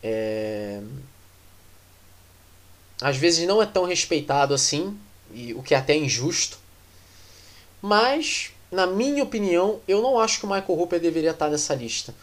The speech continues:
Faltou um jogador sul-africano aqui, né? Cadê os sul-africanos? Aliás, nenhum sul-africano foi indicado em categoria nenhuma, né? Isso que eu achei um pouco estranho. Será que foi, é,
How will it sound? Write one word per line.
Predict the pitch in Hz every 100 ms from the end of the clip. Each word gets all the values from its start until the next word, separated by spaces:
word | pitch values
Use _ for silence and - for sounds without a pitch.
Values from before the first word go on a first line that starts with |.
| -
Faltou | - 170 170 - 208 226 226
um | 202
jogador | 190 180 175
sul-africano | 180 190 185 - 156 - 202 240 165
aqui, | 139 117 104 - - - - -
né? | 127 131 135 - - - - - - - -
Cadê | 147 147
os | 202 214
sul-africanos? | - 190 - - 180 147 -
Aliás, | 247 208 131 - - - - -
nenhum | 165 220 262 381
sul-africano | - 415 - 151 247 302
foi | - 285
indicado | 247 220 185 196 226 262
em | 214
categoria | 226 208 208 185 180 208
nenhuma, | 208 233 185 196 160 120 107 - - - - - -
né? | 113 143 147 - - - - -
Isso | 135 -
que | -
eu | 233
achei | 226 220
um | 220
pouco | 226 226
estranho. | - - 175 165 131
Será | - -
que |
foi, | - 415 349 135 113 101 - - - - - - - - - 110
é, | 107